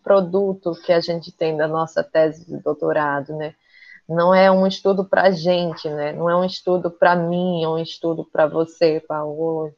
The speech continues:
e pros demais. É um estudo pra comunidade. Então, assim, tem que ser um, um trabalho rico, tem que ser um trabalho com um menor lacunas possíveis, com menor viés, um trabalho muito bem aprofundado, discutido,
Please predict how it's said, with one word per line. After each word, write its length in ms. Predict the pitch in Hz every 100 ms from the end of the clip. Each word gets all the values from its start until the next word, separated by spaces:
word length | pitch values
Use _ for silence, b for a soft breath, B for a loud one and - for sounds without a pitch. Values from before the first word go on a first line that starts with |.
| _
e 60 | -
pros 260 | - 160
demais. 460 | 156 151 143 147 147
É 80 | 156
um 80 |
estudo 360 | 156 - - 175
pra 220 | - 214
comunidade. 800 | 226 208 185 170 165 156 147 156
Então, 260 | 160 - 175
assim, 320 | 180 - 190 B B B -
tem 160 | 202 214
que 80 |
ser 240 | - - 208
um, 240 | 202 196 196
um 140 | 190
trabalho 420 | 190 175 180 180
rico, 580 | 170 175 185 202 - 214
tem 220 | 214 190
que 80 | 190
ser 160 | - 180
um 160 | 175 180
trabalho 580 | 180 170 175 175 170 165 _ b b _
com 480 | - 190 185 190 190 _ _ _
um 320 | 190 190 190 190
menor 600 | 180 190 190 185 190 226
lacunas 800 | 214 202 196 - - 202 196 196
possíveis, 800 | - 175 - - 185 196 185 185
com 160 | - 175
menor 380 | 175 175 180 165
viés, 680 | 175 165 165 170 170 165
um 120 | 175 165
trabalho 420 | 160 156 156 160
muito 460 | 160 160 170 180
bem 240 | 170 165 160
aprofundado, 960 | - 160 - 160 156 147 156 156 156 151
discutido, 960 | 151 - - 147 - 151 156 151 151